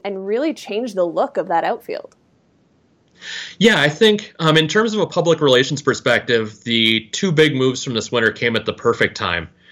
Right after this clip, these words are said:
Speaker 2: Uh, the Brewers made the Cain signing and the Yelich trade within about three hours of each other, about three days before Brewers on Deck,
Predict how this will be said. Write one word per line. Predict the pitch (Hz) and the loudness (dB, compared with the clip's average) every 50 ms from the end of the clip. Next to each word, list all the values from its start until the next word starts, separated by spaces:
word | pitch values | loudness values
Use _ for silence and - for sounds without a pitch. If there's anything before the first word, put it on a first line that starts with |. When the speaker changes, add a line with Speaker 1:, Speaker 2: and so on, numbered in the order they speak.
| - - - _ | -20 -20 -10 _
Speaker 2:
Uh, | - 101 107 214 | 0 2 2 4
the | 214 - | 2 4
Brewers | 110 127 147 151 151 139 131 | 4 4 6 6 4 4 2
made | 127 123 123 127 127 117 113 - | 2 2 4 4 4 2 0 -4
the | 117 117 113 110 110 107 110 | -2 -2 0 0 0 0 -2
Cain | 110 - - - 135 131 131 127 127 123 110 | -4 -6 -4 -2 0 0 0 0 -2 -6 -6
signing | - - 143 127 123 120 117 120 120 120 | -4 -2 0 2 2 4 2 2 0 0
and | 82 107 104 | -2 -4 -4
the | 104 101 101 | -4 -2 0
Yelich | 110 110 113 120 120 - | 2 4 4 2 2 0
trade | - - 127 117 117 107 | -2 2 2 2 2 2
within | 104 98 123 120 | 0 -2 -2 -2
about | 120 113 104 98 95 | 0 0 -2 -2 -4
three | - - - 127 131 131 | -6 -8 -2 2 4 6
hours | 127 120 120 120 123 110 - | 6 6 6 6 4 2 0
of | 117 | -2
each | 117 110 - | -2 0 2
other, | 117 110 110 113 113 110 110 110 107 - - | 2 2 4 4 4 6 6 4 2 0 -4
about | 101 98 92 90 - - | -6 -6 -6 -6 -8 -10
three | - - - 139 135 131 127 | -16 -8 -2 2 4 4 6
days | 123 120 123 120 117 | 6 6 4 4 2
before | - 117 110 110 123 120 117 110 | 0 -4 -4 0 2 2 2 2
Brewers | 107 113 107 107 104 104 101 98 | 2 0 2 4 4 4 4 4
on | 101 92 92 90 85 | 2 0 0 0 0
Deck, | 87 85 80 78 - - | -2 -2 -2 -6 -12 -20